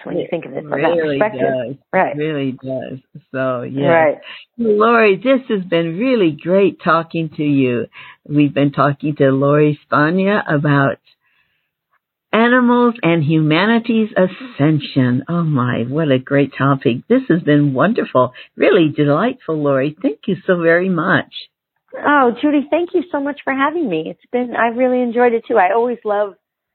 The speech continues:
Speaker 1: sharing in open-minded communities where we have common, commonality of, of love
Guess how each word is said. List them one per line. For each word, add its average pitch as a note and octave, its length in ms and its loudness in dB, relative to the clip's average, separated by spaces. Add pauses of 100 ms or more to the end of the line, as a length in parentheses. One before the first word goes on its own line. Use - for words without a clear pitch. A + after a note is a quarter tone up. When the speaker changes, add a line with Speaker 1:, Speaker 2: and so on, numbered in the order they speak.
(220)
Speaker 1:
sharing F#3+ 600 -4 (100)
in F#3 260 -12
open-minded F#3 720 -2
communities F3+ 720 -4
where D#3 160 2
we E3+ 260 2
have E3+ 100 2 (120)
common, F3+ 480 -4 (100)
commonality F3 760 0
of, D#3+ 180 -4 (180)
of E3+ 200 -2
love E3+ 340 0